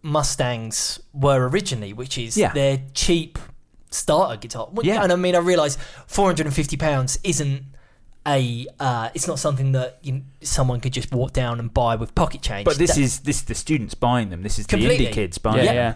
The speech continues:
Speaker 1: Absolutely, absolutely. And I'm not surprised that gac have sold so many, because bim is right there, the Brighton
Speaker 2: Yeah.
Speaker 1: Institute of Modern Music. You've, that's exactly the demographic of people who, uh, people who've got a bit of disposable income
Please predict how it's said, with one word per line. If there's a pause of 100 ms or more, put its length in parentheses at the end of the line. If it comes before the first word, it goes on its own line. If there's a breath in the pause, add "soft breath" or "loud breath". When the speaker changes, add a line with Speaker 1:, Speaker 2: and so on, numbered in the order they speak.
Speaker 1:
Absolutely,
absolutely.
And
I'm
not
surprised
that
gac
have
sold
so
many,
because (180)
bim
is
right
there,
the
Brighton
Speaker 2:
Yeah.
Speaker 1:
Institute
of
Modern
Music. (260 loud breath)
You've, (440)
that's
exactly
the
demographic
of
people
who, (460 loud breath)
uh, (180)
people
who've
got
a
bit
of
disposable
income